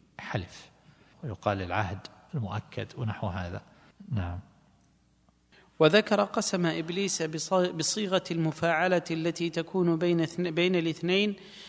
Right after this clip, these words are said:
Speaker 2: لأنه اجتهد فيه، أو لأنه أقسم لهما وأقسم له أن يقبلا نصيحته.
Speaker 1: نعم، يعني هذا بأي اعتبار الآن؟ إن قاسم هنا على وزن فاعل،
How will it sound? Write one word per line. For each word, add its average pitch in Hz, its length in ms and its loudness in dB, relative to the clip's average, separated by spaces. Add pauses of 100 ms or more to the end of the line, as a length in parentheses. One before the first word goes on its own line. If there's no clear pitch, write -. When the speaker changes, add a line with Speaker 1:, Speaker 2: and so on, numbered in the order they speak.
(180)
Speaker 2:
لأنه 190 500 4
اجتهد 185 520 0
فيه، 180 320 -2 (440)
أو 196 300 6
لأنه 190 720 2
أقسم 180 400 0
لهما 170 540 4
وأقسم 165 640 2
له 165 560 0
أن 160 100 0
يقبلا 156 520 0
نصيحته. 143 640 -2
Speaker 1:
نعم، 131 280 8
يعني 135 200 4
هذا 170 260 6
بأي 131 400 2
اعتبار 104 500 -2
الآن؟ 101 480 -4 (100)
إن 117 120 -4
قاسم 135 680 6 (520)
هنا 123 400 -2
على 110 200 0
وزن 120 300 2
فاعل، 87 540 -2